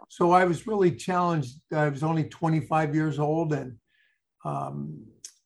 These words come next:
I was challenged by the good Lord. He said, "Hey, you know what? I've given you the platform.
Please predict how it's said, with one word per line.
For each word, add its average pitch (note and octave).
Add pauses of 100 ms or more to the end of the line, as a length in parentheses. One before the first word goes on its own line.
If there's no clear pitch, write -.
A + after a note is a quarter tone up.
(220)
I D#3+
was D3
challenged E3+
by D#3
the D3+
good D3
Lord. D#3+
He D3+
said, D#3
"Hey, D3+
you D3+
know D#3
what? E3
I've D3
given E3+
you F3
the D3+
platform. E3+